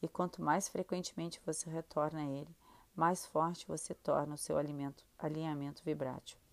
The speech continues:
À medida que alcança um alinhamento mais forte com qualquer pensamento, você começa a sentir emoções que indicam um aumento ou a diminuição do alinhamento com sua própria fonte.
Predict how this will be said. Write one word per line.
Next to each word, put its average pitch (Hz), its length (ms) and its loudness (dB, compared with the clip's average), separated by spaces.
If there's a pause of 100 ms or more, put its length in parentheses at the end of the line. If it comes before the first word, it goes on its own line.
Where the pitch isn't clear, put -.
(520)
À 156 100 4
medida 170 360 4
que 202 120 0
alcança 185 500 2
um 180 40 2
alinhamento 165 520 -2
mais 165 260 0
forte 165 380 0
com 165 160 -8
qualquer 165 420 -2
pensamento, 170 680 -6 (460)
você 160 220 0
começa 165 420 0
a - 20 -6
sentir 175 540 -2
emoções 170 580 -4
que 180 120 -6
indicam 165 480 -2
um 165 60 0
aumento 156 480 -2 (520)
ou 175 80 8
a 175 60 8
diminuição 170 680 0
do 170 80 6
alinhamento 165 640 -2 (520)
com 165 100 -2
sua 175 240 0
própria 160 400 4
fonte. - 500 -6